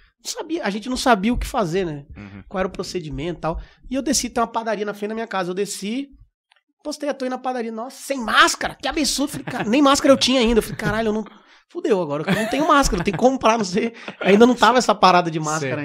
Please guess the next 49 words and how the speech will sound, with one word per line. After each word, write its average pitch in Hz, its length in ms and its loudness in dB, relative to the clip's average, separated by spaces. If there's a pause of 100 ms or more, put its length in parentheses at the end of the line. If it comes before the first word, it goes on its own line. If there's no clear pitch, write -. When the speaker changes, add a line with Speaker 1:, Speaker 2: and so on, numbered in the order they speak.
Speaker 1:
ainda, 151 140 -8
que 151 80 -10
a - 20 -6
gente 151 160 -12
não, 185 140 -10
não 185 160 -12
manjava. 214 560 -6 (440)
A - 40 -20
galera 170 260 -4
pega 196 380 -8
pesado. 247 440 -8
Agora 175 320 -4
isso, 262 220 -6
em 269 100 -4
mim, 262 360 0
em 190 40 0
nós, 160 480 0
agora 226 220 -4
imagina 240 380 -6
num 294 100 -2
cara 254 240 -6
desse, 208 320 -4
num 170 180 -6
Neymar, 170 560 -8
Speaker 2:
É. 165 60 -8
Speaker 1:
num, 156 200 -8 (600)
num 147 380 0
Gabriel 147 260 -2
Medina, 156 540 0
num 156 100 -6
Caio 165 260 -6
Castro. 156 280 -14
Puta 311 280 -12
que - 80 -20
pariu, 185 300 -14
você - 120 -20 (100)
tem 175 100 -10
que 170 80 -20
ter 214 60 -10
uma 208 120 -10
paciência, 190 520 -8
Speaker 2:
É, - 20 -6
quanto 160 160 -4
Speaker 1:
velho. 180 120 -4
Speaker 2:
mais 196 180 -2
amor, 190 260 0
mais 262 260 -6
ódio, 143 360 -2
né? 104 160 -12